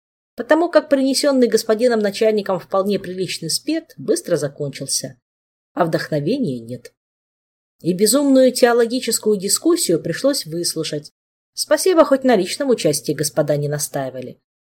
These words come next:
только обращались периодически за подтверждениями и довольствовались неразборчивым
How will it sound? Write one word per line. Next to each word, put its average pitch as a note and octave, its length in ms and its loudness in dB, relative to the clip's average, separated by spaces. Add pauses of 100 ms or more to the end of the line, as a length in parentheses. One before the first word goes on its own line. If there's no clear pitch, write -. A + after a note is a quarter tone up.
(140)
только - 260 2
обращались E3 500 4
периодически E3+ 680 0
за D#3+ 120 -2
подтверждениями E3 960 -2 (300)
и F4 80 0
довольствовались C4+ 920 6
неразборчивым F#3+ 1000 2